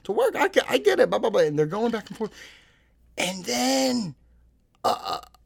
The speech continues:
a, a switch happened in the kid, because then he goes,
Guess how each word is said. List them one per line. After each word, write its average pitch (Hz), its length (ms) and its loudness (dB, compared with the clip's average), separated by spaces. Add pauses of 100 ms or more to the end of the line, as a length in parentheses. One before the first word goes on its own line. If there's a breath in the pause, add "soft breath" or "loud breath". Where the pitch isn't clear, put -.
a, 190 380 2 (580)
a - 80 -6
switch 240 540 0
happened 110 420 -6
in 101 120 -10
the 95 60 -12
kid, 92 360 -12 (280)
because 143 380 -6
then 185 220 4
he 262 100 4
goes, 170 460 0